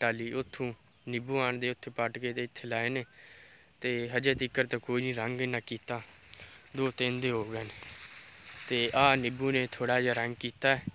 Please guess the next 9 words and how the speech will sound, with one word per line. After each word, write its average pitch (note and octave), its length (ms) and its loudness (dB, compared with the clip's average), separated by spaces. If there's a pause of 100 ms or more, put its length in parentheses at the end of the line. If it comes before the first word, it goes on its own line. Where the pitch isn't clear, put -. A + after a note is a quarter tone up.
(1700)
ਤੇ B2 100 -4
ਬਾਕੀ C3 460 4
ਹੋਰ C3 260 4
ਕਿਸੇ C#3+ 300 0
ਨੇ B2 140 0
ਨਹੀਂ A#2+ 100 -6
ਕੀਤਾ A#2 340 -2
ਅਜੇ A2+ 180 -2
ਰੰਗ। A2 300 -4